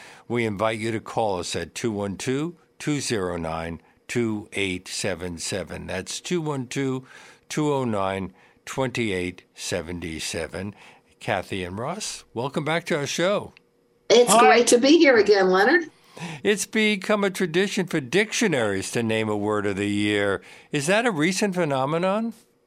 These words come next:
Speaker 2: Ah, don't get us started on this one. This is gonna get very petty and irritating in a second. Um, actually, no, they've been doing it for a while. How many years? Do you know, Ross, how many years
Speaker 3: Um,
Speaker 2: they've been doing it?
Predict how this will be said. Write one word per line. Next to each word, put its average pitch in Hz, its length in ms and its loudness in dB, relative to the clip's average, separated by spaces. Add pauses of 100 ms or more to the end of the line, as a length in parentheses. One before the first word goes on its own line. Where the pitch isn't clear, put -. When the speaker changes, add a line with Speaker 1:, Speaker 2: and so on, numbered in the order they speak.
(140)
Speaker 2:
Ah, 440 360 6
don't 320 180 6
get 320 140 6
us 269 120 4
started 240 360 4
on 196 100 4
this 180 200 4
one. 180 120 6
This 233 140 0
is 240 100 0
gonna 233 180 4
get 240 280 2
very 240 260 6
petty 262 540 2
and 208 80 4
irritating 196 760 4
in 170 100 2
a 180 40 0
second. 165 720 0 (440)
Um, 254 200 2
actually, 269 560 2
no, 190 240 2
they've 170 200 2
been 185 120 0
doing 311 280 2
it 339 120 2
for 175 160 4
a 139 60 4
while. 143 280 2
How 359 220 2
many 427 280 4
years? 277 280 4
Do 208 80 0
you 196 80 4
know, 233 160 4
Ross, 302 420 4
how 269 140 2
many 240 240 2
years 220 200 8
Speaker 3:
Um, 220 40 2
Speaker 2:
they've 233 160 4
been 226 120 2
doing 262 300 2
it? 269 120 -2